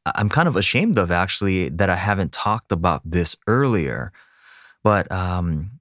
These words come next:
somebody asked me this question. You know, I posted up something on, on the Facebook group page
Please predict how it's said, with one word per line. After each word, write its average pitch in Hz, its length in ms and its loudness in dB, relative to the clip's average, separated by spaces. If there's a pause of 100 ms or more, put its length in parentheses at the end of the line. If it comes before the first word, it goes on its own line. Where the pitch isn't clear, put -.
somebody 151 320 2
asked 160 180 0
me 165 80 0
this 139 200 0
question. 123 440 -2
You 87 80 2
know, 87 100 0
I 85 100 -2
posted 117 400 -2
up 98 160 0
something 101 340 -2
on, 85 260 0
on 90 180 0
the 85 80 -2
Facebook 101 440 -2
group 117 280 0
page 85 420 -4